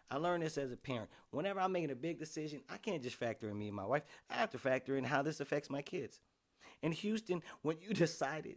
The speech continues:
to trade DeAndre Hopkins, you should have thought about, "How's this gonna affect my kids?" As your kids have to go around hearing what everybody else is saying about their parents. Because they have social media. They have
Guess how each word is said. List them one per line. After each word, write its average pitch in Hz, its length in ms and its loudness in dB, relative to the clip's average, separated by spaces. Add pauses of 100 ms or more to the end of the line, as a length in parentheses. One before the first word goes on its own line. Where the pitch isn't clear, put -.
(160)
to 127 120 -4
trade 165 640 2
DeAndre 156 420 6 (380)
Hopkins, 165 480 -2 (360)
you 226 140 0
should 196 140 10
have 165 100 8
thought 156 160 6
about, 151 180 2 (100)
"How's 277 220 6
this 175 100 2
gonna 139 140 4
affect 120 240 2
my 107 100 0
kids?" - 360 -4 (1500)
As 233 180 8
your 202 80 4
kids - 600 -2 (220)
have 208 180 6
to 190 60 6
go 185 160 8
around 180 260 6
hearing 190 500 2
what 170 160 6
everybody 190 460 4
else 180 140 4
is 156 120 0
saying 170 240 2
about 135 180 0
their 135 100 -2
parents. - 400 -10 (960)
Because 127 280 0
they 147 180 6
have 175 260 4 (140)
social 110 400 -2
media. 110 320 -4 (680)
They 143 160 4
have 202 220 8